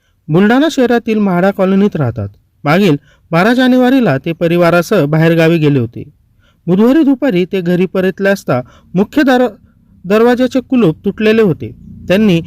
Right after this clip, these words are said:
आत जाऊन बघितले असता बेडरूममधील अलमारीतील सामान अस्तव्यस्त पडलेले होते. त्यांनी पाहणी केली असता नऊ ग्रॅम सोन्याची पोत आणि नगदी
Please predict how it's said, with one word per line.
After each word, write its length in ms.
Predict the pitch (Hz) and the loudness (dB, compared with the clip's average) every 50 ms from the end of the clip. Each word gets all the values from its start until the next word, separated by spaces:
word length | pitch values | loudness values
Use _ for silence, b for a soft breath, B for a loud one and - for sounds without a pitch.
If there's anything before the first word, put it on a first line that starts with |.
| B B B - | B B B -4
आत 140 | 185 202 233 208 | -2 -2 -2 0
जाऊन 200 | 226 247 254 247 | 0 0 0 0
बघितले 380 | 233 214 185 190 202 - 220 233 | 0 0 -2 -2 -4 -4 -2 -2
असता 360 | 233 226 - - - 107 113 - | -2 -2 -4 -8 -10 -10 -10 -6
बेडरूममधील 720 | 139 139 165 175 165 185 190 190 202 233 214 180 135 135 135 b b b b b b | -4 -2 -2 0 0 0 0 0 0 0 2 2 0 0 -2 b b b b b b
अलमारीतील 640 | 170 185 220 233 254 269 302 311 - - 240 247 | -2 0 2 2 2 2 0 0 -2 -2 -4 -4
सामान 440 | 247 - - 190 185 190 196 196 - - - | -4 -4 -4 -2 -2 0 -2 -2 -2 -4 -8
अस्तव्यस्त 520 | 185 160 - - 220 214 208 202 - - | -10 -10 -6 -4 -2 0 0 -2 -2 -4
पडलेले 440 | 226 208 - 180 160 156 151 156 147 | -6 -4 -2 -2 0 2 2 2 2
होते. 340 | 143 131 117 - 110 - - _ _ _ _ - _ _ - | 0 -2 -2 -6 -12 -14 -16 _ _ _ _ -20 _ _ -2
त्यांनी 220 | 151 151 165 175 | 0 0 2 0
पाहणी 340 | 175 - 170 156 160 165 170 | 0 0 0 0 2 0 0
केली 240 | 160 - 165 165 170 | -2 -2 -2 0 0
असता 340 | 175 196 - - 170 123 117 117 b b b b b - | 0 0 -2 -4 -6 -6 -6 -8 b b b b b -2
नऊ 180 | 175 208 247 | 0 0 0
ग्रॅम 260 | 254 233 269 254 269 | 0 0 0 0 0
सोन्याची 400 | 262 - 240 196 190 196 190 - | 0 -2 -2 -4 -4 -4 -6 -8
पोत 260 | 214 - 233 208 156 - - - | -6 -4 -2 -2 -2 -2 -6 -6
आणि 200 | 165 175 190 196 | -4 -2 -2 0
नगदी 460 | 196 190 196 196 190 190 180 170 139 | 0 0 0 -2 -2 -2 -2 -2 -2